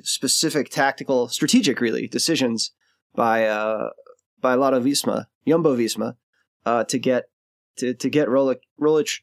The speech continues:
in great sh-, position without giving him, while giving him as little burden as possible. Uh, you know, you kinda had, you had, uh, you know, you had this really rainy, tough series of stages, and he finally is just like, "Okay, let's let this long breakaway go."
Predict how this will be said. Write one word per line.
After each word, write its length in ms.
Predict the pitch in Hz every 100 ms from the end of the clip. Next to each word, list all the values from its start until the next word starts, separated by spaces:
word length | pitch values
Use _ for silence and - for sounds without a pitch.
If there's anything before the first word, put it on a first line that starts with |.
| -
in 160 | 190 147
great 380 | 131 156 165 -
sh-, 160 | - - _
position 440 | 139 131 151 220
without 460 | 151 131 147 - 127
giving 320 | 127 147 147
him, 160 | 143 131 - _ - 143 165 139
while 160 | 185 151
giving 240 | 180 175
him 80 | 165
as 100 | 127
little 260 | 135 147
burden 260 | 135 131 117
as 80 | 110
possible. 500 | 123 107 - - - - - - - -
Uh, 100 | 113
you 140 | 113
know, 60 | 120
you 160 | 127
kinda 240 | 127 147 131
had, 400 | 135 135 127 123 _ _ _ _ _ _
you 240 | - 123
had, 240 | 143 156 147
uh, 400 | 135 131 123 120 - _ _
you 100 | 190
know, 140 | 131 147
you 160 | 143
had 160 | 175 196
this 140 | 139
really 260 | 135 175 156
rainy, 580 | 127 151 165 165 147 135
tough 380 | - - 175 156
series 600 | - - - 156 156 127
of 80 | 120
stages, 540 | - 143 127 127 117
and 100 | 120
he 80 | 127
finally 360 | - 135 131
is 140 | 123 113
just 220 | 123 -
like, 140 | 117
"Okay, 260 | 117 110 110
let's 220 | 123 -
let 100 | 127
this 160 | 127 120
long 220 | 123 120
breakaway 400 | 123 120 120 113
go." 320 | 120 117 113